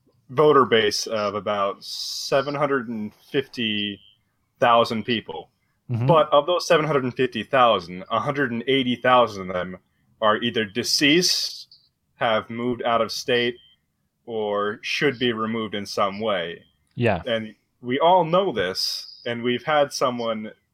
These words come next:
Speaker 1: that's been in office for two years who's promised to clean it up. But they've waited till now because in Rhode Island, you can't remove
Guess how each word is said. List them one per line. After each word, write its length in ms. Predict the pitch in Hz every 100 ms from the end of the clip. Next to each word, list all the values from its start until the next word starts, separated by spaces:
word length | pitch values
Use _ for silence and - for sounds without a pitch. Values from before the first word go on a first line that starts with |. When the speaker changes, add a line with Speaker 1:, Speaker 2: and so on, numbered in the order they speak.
| -
Speaker 1:
that's 200 | 117 110
been 200 | 123 113
in 100 | 110
office 340 | 120 117 104
for 120 | - 104
two 200 | - 123
years 340 | 120 113 104
who's 200 | 104 92
promised 420 | - 127 110 -
to 80 | 101
clean 260 | - 95 92
it 100 | 101
up. 220 | 90 - _ _ _ _ _ _ _ _ _
But 220 | 113 107
they've 220 | 110 113 113
waited 340 | 123 117 104
till 180 | - 107
now 520 | 127 120 87 82 85 _ _ _ _
because 1160 | 113 - 107 101 98 95 92 - - - - -
in 160 | 120 110
Rhode 160 | 110
Island, 300 | 120 120 110
you 100 | 107
can't 260 | 101 131 113
remove 360 | 110 110 107